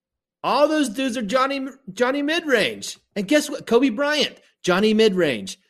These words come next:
Those are, these are the best basketball players.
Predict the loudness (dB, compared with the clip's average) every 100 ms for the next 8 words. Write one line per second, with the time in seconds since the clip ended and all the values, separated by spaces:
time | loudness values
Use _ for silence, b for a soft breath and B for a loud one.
0 | _ _ _ _ _ -2 0 4 2 0
1 | -16 _ -2 2 2 2 0 2 2 2
2 | 2 0 0 -4 -4 -4 -4 -4 -4 -8
3 | -14 -20